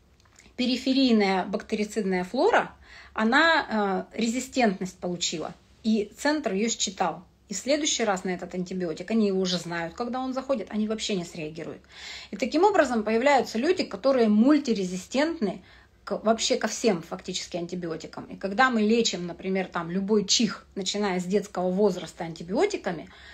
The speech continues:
ну, это прямо чревато. Это чревато аллергиями, это чре-, чревато кожными заболеваниями, ну, это, это огромный список болезней. И это чревато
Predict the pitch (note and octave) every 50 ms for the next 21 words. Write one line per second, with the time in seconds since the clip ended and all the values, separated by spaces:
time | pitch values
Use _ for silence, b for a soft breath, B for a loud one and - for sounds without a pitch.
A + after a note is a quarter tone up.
0 | B B B B G3+ G3+ G#3+ A#3+ A#3 A3 F#3 - G3 F#3+ F#3+ F#3 F#3+ - - F#3
1 | E3 E3 D#3 - - - - - _ _ _ _ - - - - - _ _ -
2 | - G#3+ F#3+ G#3 F#3 - - G3+ G3 G3 F#3 F3 - F#3 E3 E3+ E3+ E3+ F3 F3+
3 | F#3 C#4 D#4+ E4+ D#4+ D4 C4+ A3+ F#3+ F3+ - - F#3 - - - F#3+ - - G3
4 | - - G#3+ G#3+ G3 F#3+ F3 - F3 F3 - B3 C4+ D4+ D4 D4 C#4 B3 A#3+ A3+
5 | A3 A3+ G3+ G#3+ G#3+ A3 A3 A3+ A3 G#3+ G3+ G3 F#3 F#3 F#3 G#3+ B3+ B3+ G#3 G3+
6 | - F#3+ F#3+ G3+ G#3 G3+ - G3+ G3 F#3+ F#3+ - G#3 G3+ F#3+ A3+ B3 B3+ A3+ F#3+
7 | F3+ - - - G3+ F#3 - F3+ F3+ E3+ F3+ F3+ F3 E3 - - F3 - - G#3
8 | G#3+ A3 G#3+ G#3 G3+ - G3+ G3 G3 A#3 B3+ B3 A3+ F#3+ -